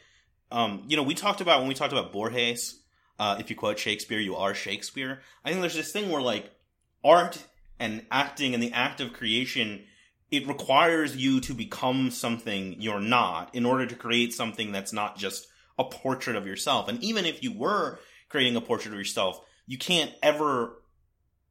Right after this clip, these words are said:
a hundred percent replicate anything. So you still have to change and morph and integrate parts that aren't you in order to create something new. Like, the act of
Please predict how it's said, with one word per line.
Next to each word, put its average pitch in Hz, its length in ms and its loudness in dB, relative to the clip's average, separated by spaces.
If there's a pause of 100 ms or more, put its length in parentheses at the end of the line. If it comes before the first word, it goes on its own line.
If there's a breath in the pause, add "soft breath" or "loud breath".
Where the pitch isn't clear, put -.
(280)
a - 60 -4
hundred 180 280 2
percent 127 320 -2
replicate 117 720 2 (120)
anything. 101 560 -4 (200 soft breath)
So - 140 -6
you 139 160 -2
still 180 260 -2
have 151 300 0
to 101 420 -4 (540)
change 165 420 0
and 120 180 2
morph 139 260 2
and 120 120 0
integrate 127 640 0
parts 123 360 0
that 117 220 0
aren't 123 380 0
you 120 300 2
in 107 100 -4
order 107 200 -4
to 95 100 -14
create 117 540 -2
something 104 360 -4
new. 120 320 -2 (360 loud breath)
Like, 120 120 -2
the 143 160 -2
act 143 320 4
of 123 400 0